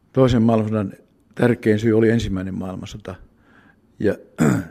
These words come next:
nimenomaan sen lopputulos, koska se rauhansopimus,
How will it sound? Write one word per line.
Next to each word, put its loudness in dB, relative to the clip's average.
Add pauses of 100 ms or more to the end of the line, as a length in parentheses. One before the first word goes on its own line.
(300)
nimenomaan 2
sen -2
lopputulos, -2
koska -6 (460)
se -4
rauhansopimus, 2